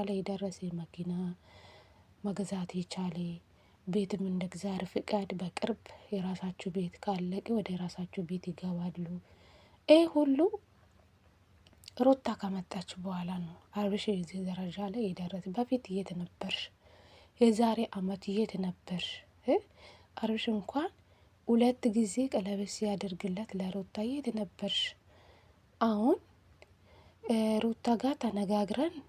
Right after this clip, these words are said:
ሶስታችን ቁጭ ብለን ተነጋግረን ለስራና ለስራ ብቻ ሩታ ተከፍላ እንደመጣች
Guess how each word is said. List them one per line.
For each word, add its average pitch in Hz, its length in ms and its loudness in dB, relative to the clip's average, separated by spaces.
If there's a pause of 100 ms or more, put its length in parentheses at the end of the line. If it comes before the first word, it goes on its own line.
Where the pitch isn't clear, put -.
(120)
ሶስታችን 202 680 -4
ቁጭ - 320 -6
ብለን 247 280 0
ተነጋግረን 202 760 -4 (1900)
ለስራና 202 600 0 (120)
ለስራ 190 320 -2 (100)
ብቻ - 240 -10 (180)
ሩታ 190 260 -6 (100)
ተከፍላ 196 500 -4
እንደመጣች 175 720 -6